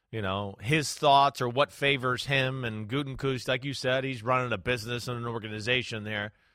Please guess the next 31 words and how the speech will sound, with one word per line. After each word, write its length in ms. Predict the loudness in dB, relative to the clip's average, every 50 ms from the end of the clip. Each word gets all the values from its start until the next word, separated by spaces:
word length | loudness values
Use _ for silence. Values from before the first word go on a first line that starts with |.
| _ _ _ _ _ _
you 120 | -6 -4
know. 180 | 0 0 0 0
But, 320 | 2 2 2 2 0 _ _
but 160 | -2 -2 0
at 160 | 0 -4 -4 -2
the 80 | -4
same 260 | -2 0 0 0 0
time, 300 | 2 2 4 4 4 2
and, 100 | 0 -4 -6 _ _ _ _ _ _ _ _ _ _ _ _
you 80 | 0 2
know, 140 | 4 4 4
with 180 | 2 0 0
what 200 | 4 6 6 6
he 180 | 6 0 -2 -2
said 360 | -4 0 2 2 2 4 4
there, 240 | 4 6 6 6 6 4
it, 80 | 2 -2
it 180 | -4 -4 0
does 220 | 2 2 2 4 2
shed 300 | 0 2 2 2 2 0
some 240 | -2 -2 -2 4
light 260 | 6 6 6 6 4 0
on 100 | -2 -4
the 80 | -4
fact 380 | -4 2 4 6 6 6 4 2
that, 380 | 2 4 4 4 4 2 -2 -6 _ _ _ _ _ _ _ _ _ _ _ _
you 60 | -10
know, 60 | -8 -8
m-, 260 | -8 -10 -14 -14 -16 _ -14 -14 -10 -10
m-, 100 | -6 0
well, 240 | 2 2 2 2